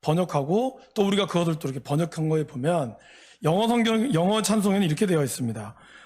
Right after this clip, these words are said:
All is calm, all is bright. 직역해 보면 모든 것이 고요하고 모든 것이 밝게 빛나네 라는 뜻입니다. 그럼 만약에 그것대로 하다 보면 어떤 게 더 맞을까요?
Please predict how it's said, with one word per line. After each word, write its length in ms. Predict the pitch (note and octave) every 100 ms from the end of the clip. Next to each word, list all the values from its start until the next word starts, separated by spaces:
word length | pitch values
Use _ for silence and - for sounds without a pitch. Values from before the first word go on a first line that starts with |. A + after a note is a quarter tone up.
| - _ F3
All 300 | G3 G#3+ F#3
is 200 | D#3 D#3+
calm, 380 | E3+ G#3 B3 C4 - - -
all 260 | E3+ F#3+ F#3+
is 240 | D3 F3 G#3
bright. 520 | - C#3 B2 - - - _ _ _ _ _ _ D#3+
직역해 360 | - G#3 A3+ G#3
보면 400 | C#3 E3 C#3 - - _ -
모든 380 | D#3+ G3 A3 B3
것이 220 | A3 G#3
고요하고 840 | - D#3 D#3+ C#3+ B2+ E3+ B3 - - - -
모든 360 | D#3+ F#3+ A3+
것이 460 | G3+ F3 G#3+ B3 C4 _ _
밝게 380 | - D3 - G#3
빛나네 640 | D3+ D3 C#3+ B2 A2+ A2
라는 160 | D#3+ E3
뜻입니다. 480 | G3+ F3+ B2+ - - _ _ _ _ _ -
그럼 140 | A3
만약에 360 | F#3 G3+ A#3 A3
그것대로 580 | - G3 A#3+ B3 A#3 A3
하다 200 | A3 A3+
보면 500 | C#3+ D3 D#3+ A2 G#2+ - - _ _ _ _ _ _ _ _
어떤 260 | G#3+ - A#3+
게 60 |
더 80 | A#3+
맞을까요? 420 | E3+ C#3+ C#3+ C#3+